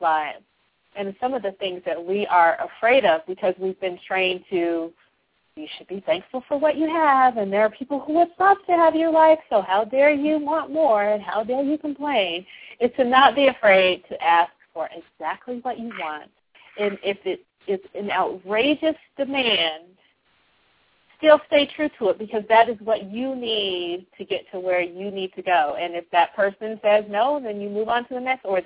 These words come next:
that situation doesn't come out the way that you want, then you just keep going and you just keep trying. But don't be afraid. That's too much to ask for. It's just me. It's just me. Who am I to ask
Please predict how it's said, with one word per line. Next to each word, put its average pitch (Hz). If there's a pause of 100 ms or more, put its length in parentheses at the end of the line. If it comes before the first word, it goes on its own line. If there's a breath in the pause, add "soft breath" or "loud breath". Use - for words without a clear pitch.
(100)
that 208
situation 262 (520 soft breath)
doesn't 226
come 247
out 247
the 226
way 233
that 226
you 233
want, 254
then 214
you 190
just 196
keep 190
going 190
and 147
you 165
just 180
keep 170 (100)
trying. 185
But 160
don't 208
be 214
afraid. 190 (120)
That's 233 (120)
too 320
much 240 (120)
to -
ask 196 (140)
for. -
It's -
just 294
me. 220 (640)
It's 269
just 339
me. 233 (140)
Who 302
am 254
I 220
to -
ask 185